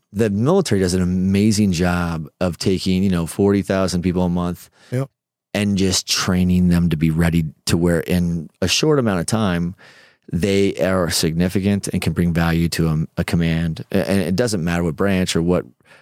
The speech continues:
Speaker 1: what your raid or M O S or N E C or E I A O is, they just do a good job of s-,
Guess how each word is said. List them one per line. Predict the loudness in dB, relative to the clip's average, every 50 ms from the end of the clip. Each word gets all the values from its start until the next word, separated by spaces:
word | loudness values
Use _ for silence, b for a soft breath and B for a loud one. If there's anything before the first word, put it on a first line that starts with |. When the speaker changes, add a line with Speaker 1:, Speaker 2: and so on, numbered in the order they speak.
| b b b b 0
Speaker 1:
what | 2 2 2 2 0 2
your | 2 2 2 2
raid | 2 4 4 4 4 4 4 2 0 0
or | 0 0 2 2
M | 2 4
O | 4 4 2
S | 2 2 0 0 0
or | 2
N | 2 2
E | 2
C | 2 2 2 2 4 4
or | 4
E | 2 2 2
I | 2
A | 2 2 2 2
O | 2 4 4 4
is, | 2 2 0 -2 -6 B B B B B B B B B B _ -2
they | 0 2
just | 2 2 0 2
do | 2 2
a | 2
good | 2 2
job | 2 0 0 0 0 -2
of | -4
s-, | -4 -2 -2 -2 -2 -4